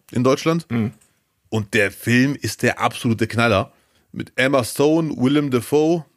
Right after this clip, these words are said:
Speaker 2: Mhm.
Speaker 1: und Mark Ruffalo und vielen anderen. Aber die drei genannten sind so mit die Hau-, also vor allem Emma Stone ist die Hauptdarstellerin und der Film ist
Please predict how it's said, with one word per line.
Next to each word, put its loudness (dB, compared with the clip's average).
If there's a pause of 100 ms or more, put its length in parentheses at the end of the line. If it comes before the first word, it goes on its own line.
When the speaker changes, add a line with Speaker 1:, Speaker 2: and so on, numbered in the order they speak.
(120)
Speaker 2:
Mhm. -2 (160)
Speaker 1:
und 0
Mark 2
Ruffalo 2
und -2
vielen 0
anderen. 0 (840)
Aber 0
die -4
drei 4
genannten 0
sind 0
so 2
mit -2
die 4
Hau-, 2
also -2
vor 2
allem 0
Emma 0
Stone 2
ist -6
die -2
Hauptdarstellerin 0 (360)
und 0
der 0
Film 2
ist -2